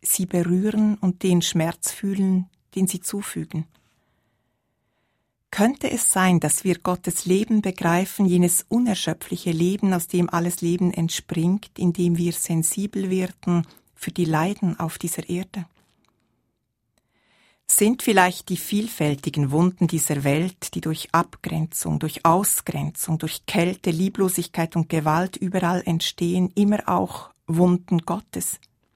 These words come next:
Wunden, die der Liebe Gottes im anderen Menschen zugefügt wurden?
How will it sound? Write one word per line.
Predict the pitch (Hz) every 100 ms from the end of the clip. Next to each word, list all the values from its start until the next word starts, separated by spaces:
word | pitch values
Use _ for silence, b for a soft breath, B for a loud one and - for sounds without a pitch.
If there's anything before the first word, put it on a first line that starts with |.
| _ _ _ _ _ _ _ _ _
Wunden, | 160 185 208 226 _ 220 226 226 B B
die | -
der | 190
Liebe | 180 185 175
Gottes | 170 - - -
im | 190
anderen | 175 170 160
Menschen | 160 180 - 190
zugefügt | 180 - 226 196 - 160 - -
wurden? | 160 165 - 156